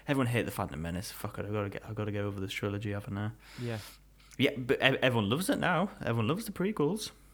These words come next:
Speaker 2: Yeah, people. I, th-, I think people are horrible. <laughs>
Speaker 1: Star Wars fans are vile, vile scum,
Speaker 2: <laughs> Yeah.
Speaker 1: scum and villainy. I hate them.
Speaker 2: Even though we are them. Yeah.
Speaker 1: Yeah,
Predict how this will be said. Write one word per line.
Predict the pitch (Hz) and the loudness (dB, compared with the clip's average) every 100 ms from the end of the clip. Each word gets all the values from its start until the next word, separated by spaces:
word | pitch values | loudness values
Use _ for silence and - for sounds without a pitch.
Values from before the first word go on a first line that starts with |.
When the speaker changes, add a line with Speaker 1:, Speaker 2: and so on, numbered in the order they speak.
| - - | -20 -18
Speaker 2:
Yeah, | - 101 123 - | -16 -16 -18 -16
people. | 120 - 127 - - | -14 -10 -12 -10 -6
I, | 127 | -6
th-, | - 131 | -4 -6
I | |
think | - 127 | -2 -2
people | 120 - 110 | -2 -2 0
are | 104 98 | 0 0
horrible. | 104 110 107 113 107 - - - - - - | -2 -2 -2 -4 -8 -14 -20 -12 -12 -12 -18
<laughs> | - - - - 277 - | -18 -18 -20 -4 -2 2
Speaker 1:
Star | 160 135 | 6 6
Wars | 123 | 6
fans | 113 101 98 | 4 2 2
are | 92 95 - | -2 -4 -6
vile, | 113 113 104 101 104 - - - - | -2 0 0 0 -4 -10 -12 -6 0
vile | 110 104 | 2 2
scum, | 104 - 104 104 110 - | 0 0 2 0 -2 -6
Speaker 2:
<laughs> | - | -6
Yeah. | 220 - - - | -6 -4 -8 -6
Speaker 1:
scum | - - 110 | -2 0 0
and | 107 | 0
villainy. | 104 107 107 110 117 - - - 123 | 0 0 -2 -2 -6 -10 -20 -12 -4
I | |
hate | 113 107 - | 0 0 0
them. | 113 117 - - - - - - - 349 330 294 - 185 | -4 -6 -12 -20 -20 -20 -20 -20 -18 -16 -12 -10 -8 -2
Speaker 2:
Even | 175 156 | -2 2
though | 156 | 4
we | 135 | 4
are | 127 131 127 | 4 2 2
them. | 120 120 - - - - - - - | 0 -2 -6 -18 -20 -20 -20 -20 -6
Yeah. | 127 123 123 | -4 -2 0
Speaker 1:
Yeah, | 147 | -2